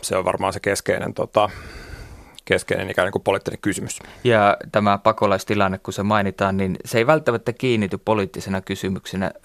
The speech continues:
Speaker 2: tu-, esimerkiksi turvapaikanhakijoiden määriin.
Speaker 1: No,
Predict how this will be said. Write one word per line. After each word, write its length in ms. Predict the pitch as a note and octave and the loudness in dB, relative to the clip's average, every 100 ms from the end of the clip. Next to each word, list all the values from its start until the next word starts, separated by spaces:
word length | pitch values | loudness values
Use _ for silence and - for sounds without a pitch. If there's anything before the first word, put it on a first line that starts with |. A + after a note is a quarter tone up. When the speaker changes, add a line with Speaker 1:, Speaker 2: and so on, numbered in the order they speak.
| - | -6
Speaker 2:
tu-, 120 | A#2 | -2
esimerkiksi 640 | A2+ A2 A#2 G#2 F#2+ G2 A2 | 0 2 2 2 -2 -8 -6
turvapaikanhakijoiden 1200 | G#2+ F#2+ G2 F#2 F#2+ G2 G2+ - F#2 F#2+ G2 G2 | -4 -2 -2 -2 -2 -4 -8 -10 -6 -4 -4 -2
määriin. 720 | G#2 A2 G2 - - - - - _ _ _ - - - - - - _ _ _ _ G3+ | 0 2 2 -2 -8 -18 -20 -20 _ _ _ -20 -20 -18 -18 -20 -20 _ _ _ _ -6
Speaker 1:
No, 240 | D#3 D#3+ | 2 2